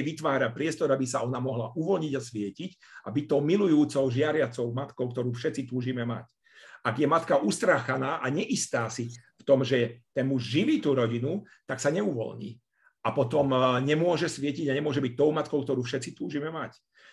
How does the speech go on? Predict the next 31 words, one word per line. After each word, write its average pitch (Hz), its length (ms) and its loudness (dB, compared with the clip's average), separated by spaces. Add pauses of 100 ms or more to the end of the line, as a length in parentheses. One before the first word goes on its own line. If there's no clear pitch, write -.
(120)
Čiže 127 580 2 (160)
ona 139 220 0
to 143 160 2
nerobí 143 380 4
len 123 180 -2
kvôli 123 260 -2
s-, - 240 -10 (140)
nemu 131 400 0
alebo 117 320 -4
kvôli 120 260 0
nemu. 113 320 -4 (260)
To 120 80 -12
robí 113 320 -8
najmä 131 320 -2
kvôli 123 320 -2
tomu, 131 240 -2
aby 120 320 -4
v - 160 -20
tej 113 200 -2
rodine 151 360 4
bolo 123 240 -2
teplo. 95 400 -6 (240)
Zase 175 240 2
nie 139 160 2
len 113 200 2
kvôli 104 200 -6
sebe, 113 320 -6
ale 117 400 -8
kvôli 143 240 0
celej 139 380 -4
rodine. 104 340 -12